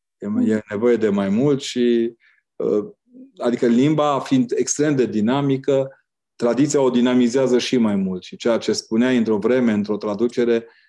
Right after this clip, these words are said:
e posibil să nu mai spun același lucru. Uh, mânecând, am mânecat de dimine-, de dimineață. Să uitești la tine ca la mașini străine. Dacă spui că e din, uh, latinescul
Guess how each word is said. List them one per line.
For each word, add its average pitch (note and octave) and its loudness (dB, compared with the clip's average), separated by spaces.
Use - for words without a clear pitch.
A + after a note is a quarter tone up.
e A2 0
posibil A#2 0
să A#2 2
nu B2 0
mai A2+ 2
spun G2 -8
același G2 -6
lucru. F#2 -12
Uh, G2 -8
mânecând, C3 2
am B2 2
mânecat A#2+ 0
de G#2+ 0
dimine-, G#2 0
de A2 0
dimineață. G#2 -2
Să - -10
uitești A#2 0
la B2 0
tine B2 0
ca C3+ -2
la B2+ 2
mașini A#2+ -2
străine. G2+ -4
Dacă G#2+ -2
spui A#2+ 0
că A#2+ -2
e G#2+ 2
din, G2+ 0
uh, G#2+ -4
latinescul A2+ 0